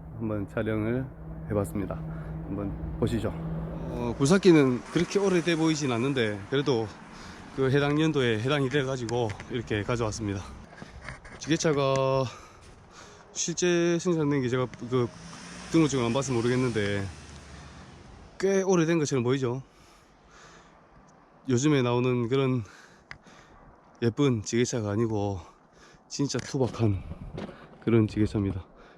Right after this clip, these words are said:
타이어도 안에 주부가 들어간 게 아니고, 타이어 고무만 되어 있는 겁니다. 이게 흔히 말하는 빵꾸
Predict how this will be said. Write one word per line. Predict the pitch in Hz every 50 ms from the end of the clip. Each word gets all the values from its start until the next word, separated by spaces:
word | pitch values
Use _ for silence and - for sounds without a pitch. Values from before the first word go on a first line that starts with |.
| - _
타이어도 | - - 147 165 170 156 127 147 170 190 196 - - - - - - - - - - - - - - - - - - - - - - - - - - - - - - - - - - - - - -
안에 | - 165 170 151 139 127 123 120 113 113 107 101 - - - - - - - - - - - - - - - - - - - - - -
주부가 | - - 196 175 165 151 127
들어간 | 117 123 131 131 131
게 | 120
아니고, | 113 110 131 127 117 113 110 107 107 101 98 90 - - - - _ - - - _ _ _ -
타이어 | - 127 147 147 139 120
고무만 | - - - 156 170 190 196 165 127 107 98 87 85 - - -
되어 | - 127 120
있는 | 110 104 104
겁니다. | 104 101 98 95 95
이게 | 95 95 98 90 85 - - - - - - - - - - - - - - - - - - - - - - - - - - - - - - - - - - - - - - - -
흔히 | - - 147 151 143
말하는 | 135 131 139 139 139 131 127 120 -
빵꾸 | - 180 196 185 - 139 123 113